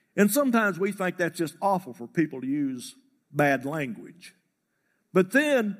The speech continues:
we use bad language when we start talking about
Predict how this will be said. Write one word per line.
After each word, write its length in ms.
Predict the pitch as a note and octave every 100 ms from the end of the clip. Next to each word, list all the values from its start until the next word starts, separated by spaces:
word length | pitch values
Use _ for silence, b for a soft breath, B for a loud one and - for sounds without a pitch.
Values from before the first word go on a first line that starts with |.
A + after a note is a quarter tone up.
| - _
we 200 | E3 C4
use 260 | A#3+ E3+
bad 320 | B2 D3 C3 A#2+
language 580 | C3+ C3 D3 G#3 - _ _ _ _ _ _
when 180 | - F#3
we 140 | F#3 F#3
start 320 | F3 D#3+ -
talking 400 | E3+ F#3 E3+ C#3+
about 360 | B2+ B2 D3